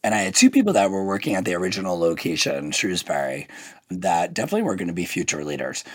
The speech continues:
So this small little location came available that, it's gonna sound weird, but there's a harbor town near us, and the harbor owned the building. So we knew that this building, like, the rent was just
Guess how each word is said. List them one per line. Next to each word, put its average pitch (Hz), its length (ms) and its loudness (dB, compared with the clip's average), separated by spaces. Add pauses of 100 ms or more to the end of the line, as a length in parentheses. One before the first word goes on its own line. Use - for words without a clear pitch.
(200)
So - 140 0
this 180 180 4
small 233 480 8
little 110 520 4
location 90 840 0
came 87 280 -2
available 82 580 2
that, 80 340 0 (440)
it's - 160 -2
gonna 85 140 -2
sound 82 240 4
weird, 80 160 -4
but 78 100 -8
there's - 160 -4
a - 60 0
harbor 104 420 0
town 85 280 0
near 80 160 -2
us, 80 160 0
and 85 120 -4
the 80 80 -4
harbor 101 460 2
owned 101 420 -2
the 87 360 2
building. 82 540 0 (540)
So - 180 4
we 190 280 8
knew 196 460 6
that 101 220 4
this 98 220 0
building, 107 460 4
like, 95 200 0
the 95 100 0
rent 95 460 2
was 87 360 -2
just 90 800 0